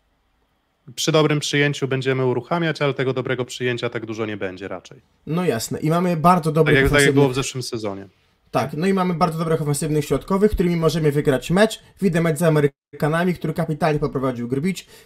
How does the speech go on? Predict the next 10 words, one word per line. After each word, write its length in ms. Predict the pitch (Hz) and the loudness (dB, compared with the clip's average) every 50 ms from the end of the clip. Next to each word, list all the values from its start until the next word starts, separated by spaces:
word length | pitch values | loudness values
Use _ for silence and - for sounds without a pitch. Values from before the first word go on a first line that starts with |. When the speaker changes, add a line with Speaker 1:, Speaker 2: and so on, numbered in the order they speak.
| - | -12
Speaker 2:
wykorzystując 680 | - 160 - 160 156 170 165 - - 175 156 151 147 - - | -8 -2 0 0 0 0 -4 -2 0 2 2 2 2 0 -6
przewagę 480 | - - 156 139 151 147 143 135 135 | -4 -2 0 2 2 0 0 0 -2
fizyczną 500 | 131 - 135 135 147 143 156 143 139 135 123 | -2 -2 -4 -4 -4 -6 -4 -4 -2 -2 0
Bieńka 340 | 127 147 147 139 - 139 | 0 0 0 0 0 -2
nad 160 | 127 127 117 - | -2 -2 -4 -6
Smithem 360 | - 139 143 139 - 135 127 123 - _ _ _ _ _ _ _ _ _ - - _ - | -6 -6 -6 -6 -6 -8 -8 -8 -12 _ _ _ _ _ _ _ _ _ -20 -20 _ -10
i 80 | 143 139 | -6 0
Kochanowskiego 1000 | 160 151 - 156 143 143 139 - - 160 143 131 139 135 131 131 131 127 127 127 123 | 0 2 4 4 2 2 0 -2 2 2 2 4 4 4 4 4 4 2 2 2 2
nad 280 | 135 131 123 - 123 | 0 -2 -2 -2 0
Jędrykiem. 540 | 135 131 131 131 147 156 147 - 202 220 233 | 0 2 2 4 2 2 4 4 2 2 2